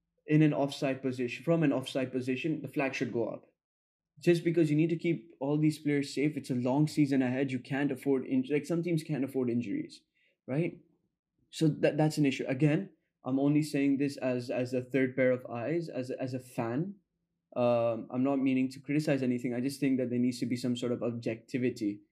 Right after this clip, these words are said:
in these kind of situations. Um, and then there was this other, the, again, it's a Southampton United game. Um,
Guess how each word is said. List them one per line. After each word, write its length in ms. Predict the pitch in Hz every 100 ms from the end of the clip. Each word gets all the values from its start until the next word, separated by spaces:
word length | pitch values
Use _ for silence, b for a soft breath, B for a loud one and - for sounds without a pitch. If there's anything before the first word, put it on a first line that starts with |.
| _ -
in 140 | 120
these 160 | 117 117
kind 160 | 120
of 80 | 113
situations. 800 | 113 107 113 110 107 107 101 - _ _ _ -
Um, 480 | 127 127 123 120 113 _ _ _ _ _ _ _ _ _ _ -
and 200 | 127 127
then 280 | 135 139 139
there 100 | 139
was 140 | 147
this 120 | 147 143
other, 460 | 143 151 156 156 - _
the, 300 | 143 135 131
again, 260 | 117 135 127
it's 100 | 123
a 60 |
Southampton 920 | 120 123 120 123 127 127 139 131 123 -
United 480 | 123 123 127 131 117
game. 320 | 120 110 117 _ _ _ _ _ -
Um, 420 | 135 127 127 110